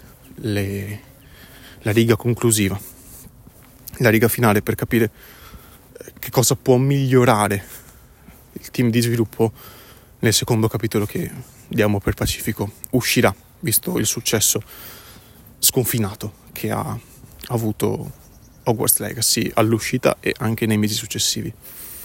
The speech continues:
Dopodiché sto giocando, ho cominciato finalmente, mi sono deciso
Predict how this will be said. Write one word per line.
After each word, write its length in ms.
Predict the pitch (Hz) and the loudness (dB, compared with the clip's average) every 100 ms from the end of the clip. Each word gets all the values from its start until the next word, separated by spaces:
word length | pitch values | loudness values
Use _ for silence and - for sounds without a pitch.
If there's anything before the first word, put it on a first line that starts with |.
| - - - - - - - - | -18 -18 -20 -20 -20 -20 -20 -2
Dopodiché 600 | - 127 160 - 143 147 | 2 4 4 4 4 4
sto 600 | - - - - 139 123 | 4 -2 -2 2 6 6
giocando, 640 | 120 127 - 120 110 104 120 | 4 0 2 2 4 2 2
ho 100 | 113 | 0
cominciato 480 | - 127 120 139 120 | 0 0 2 0 0
finalmente, 460 | 131 123 120 120 | 2 2 2 0
mi 60 | 101 | -2
sono 180 | - 113 | 0 0
deciso 580 | 131 - 110 110 113 | 2 2 0 4 2